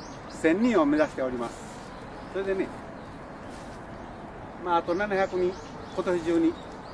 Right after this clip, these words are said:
それも皆さん、お願いいたします。きっとね、目標達成で、「やったよ。やったよ」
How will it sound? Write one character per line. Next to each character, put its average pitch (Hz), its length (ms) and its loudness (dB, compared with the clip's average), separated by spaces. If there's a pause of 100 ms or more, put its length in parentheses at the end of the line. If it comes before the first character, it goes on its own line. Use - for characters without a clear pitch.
(1200)
そ 185 80 0
れ 170 40 2
も 190 140 2
皆 160 220 4
さ 180 140 -2
ん、 202 60 -4 (560)
お 135 60 -4
願 131 100 -2 (120)
い - 20 -2
い 196 40 -4 (300)
た 123 80 -4
し 117 120 -8
ま 104 140 -10
す。 - 300 -12 (1900)
き 202 60 -10
っ - 40 -14
と 127 140 -6
ね、 120 120 -4 (1160)
目 180 140 6
標 190 220 4
達 190 220 0
成 185 160 2
で、 180 180 4 (580)
「や 165 120 -2
っ - 40 -10
た 160 120 0
よ。 156 260 6 (1500)
や 160 120 2
っ - 20 -4
た 160 160 -2
よ」 156 160 6